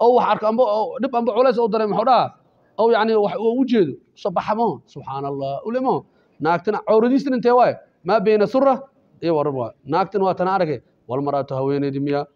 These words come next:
Tadummu waa dumaysaa, bacdahaa qaarkeed, ilaa bacdin u dumaysaa. Ma jirta? Haweeneyda qaarkeed intay u dumaysaa, qaarka kale.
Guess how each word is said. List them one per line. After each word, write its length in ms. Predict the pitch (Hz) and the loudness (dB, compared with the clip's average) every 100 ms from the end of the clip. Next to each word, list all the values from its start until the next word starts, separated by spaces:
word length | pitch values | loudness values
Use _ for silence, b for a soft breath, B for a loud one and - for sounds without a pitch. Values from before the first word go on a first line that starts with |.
| _ _ | _ _
Tadummu 340 | 131 139 139 | -6 -4 -2
waa 120 | 139 | -2
dumaysaa, 500 | 135 139 143 131 143 - _ - | -2 -4 -4 -4 -6 -6 _ -6
bacdahaa 440 | 139 143 139 143 131 | -2 -2 -2 -2 -2
qaarkeed, 400 | 135 131 139 139 _ _ | -4 -2 -4 -4 _ _
ilaa 180 | 131 139 | -2 -2
bacdin 360 | 139 139 143 139 | -2 -2 -4 -6
u 60 | |
dumaysaa. 440 | 143 135 139 127 147 | -8 -6 -6 -4 -6
Ma 60 | 233 | -4
jirta? 260 | 269 202 143 _ _ _ | -2 -2 -4 _ _ _
Haweeneyda 420 | 160 214 240 233 | -2 0 0 0
qaarkeed 340 | 208 202 190 240 | 0 0 2 0
intay 160 | 196 | 0
u 60 | 220 | -2
dumaysaa, 440 | 214 247 226 247 240 _ _ | -2 -2 0 0 -2 _ _
qaarka 260 | 208 180 180 | 0 0 -2
kale. 160 | 151 | -4